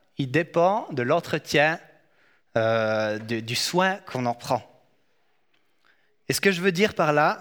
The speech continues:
comme nous montre ce texte, c'est qu'on a tous cette grande valeur. Dieu nous voit tous comme des pierres précieuses. Alors, est-ce que on en fait de même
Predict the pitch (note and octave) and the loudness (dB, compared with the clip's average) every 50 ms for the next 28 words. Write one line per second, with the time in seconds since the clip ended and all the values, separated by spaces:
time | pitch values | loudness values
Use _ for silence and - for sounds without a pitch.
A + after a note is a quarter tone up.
0 | D#3+ - - - E3+ E3+ E3+ D#3+ E3 F#3+ A3 A3+ - - - E3 - E3 D#3+ D#3+ | -10 -10 -4 -2 -2 0 0 2 2 2 2 2 -2 -4 -4 -2 0 0 0 0
1 | - - - - A2+ G#2 G2 - - - - - - _ - - F3 D#3+ - G3+ | -2 -6 -4 -2 -4 -4 -4 -8 -18 -20 -20 -20 -18 _ -2 -2 0 2 4 2
2 | G3+ G3 G3 F#3+ - - A#3+ A#3+ - - - - E3 - - - D3 C3 A#2+ A#2+ | 4 4 4 2 2 2 0 2 2 0 -2 -4 -6 -6 -4 -4 -4 -4 0 0
3 | B2+ B2+ A#2+ A#2 B2 A#2 A2 G#2+ G2+ G#2 - - - _ _ - _ _ _ _ | 0 0 2 2 0 2 2 -2 -4 -6 -10 -16 -20 _ _ -20 _ _ _ _
4 | _ _ _ _ _ _ _ _ _ _ - C#3+ C#3 C#3+ F#3+ A3 A3+ A#3+ A3 G3 | _ _ _ _ _ _ _ _ _ _ -6 -4 0 4 4 6 6 4 2 2
5 | D#3+ F3 E3 - - - B3+ C#4+ C4+ - - - - - - - _ _ _ _ | 4 4 4 4 4 2 4 4 4 2 -2 -2 -4 -8 -12 -20 _ _ _ _
6 | _ _ _ _ _ _ _ - E3 D#3 C#3+ C#3+ C#3 C#3 - - E3 E3+ E3 - | _ _ _ _ _ _ _ 0 0 2 2 0 0 0 0 0 0 0 0 -2
7 | - - C3 - - - A#2+ B2 A#2 G#2 F#2+ G2+ G2 G2 - _ _ _ _ _ | -4 -4 -2 -2 -2 -2 -4 -4 -4 -6 -6 -8 -10 -10 -12 _ _ _ _ _
8 | _ _ _ _ _ - _ _ _ _ _ _ _ _ _ _ _ _ _ _ | _ _ _ _ _ -20 _ _ _ _ _ _ _ _ _ _ _ _ _ _
9 | _ _ _ _ - B2 B2 B2+ B2 - - - - - D#3 - - - - F3+ | _ _ _ _ 0 2 2 2 0 -2 -8 -8 -6 -4 -4 -4 -4 -2 0 2
10 | F3+ F#3 G3 G3 G3+ - - - - _ _ _ _ _ _ _ _ _ _ - | 2 2 2 2 0 -4 -8 -20 -20 _ _ _ _ _ _ _ _ _ _ -6
11 | B2 B2 C3 - - - - E3 E3+ F#3 - - - - - _ _ _ - A#2+ | -4 -4 -4 -4 -2 0 0 2 2 0 -2 -6 -16 -20 -20 _ _ _ -8 -4
12 | A#2+ A#2+ A#2 A#2+ C3 C#3+ D3+ D#3 D3+ E3+ | -4 -2 -2 0 0 0 0 -2 -4 -6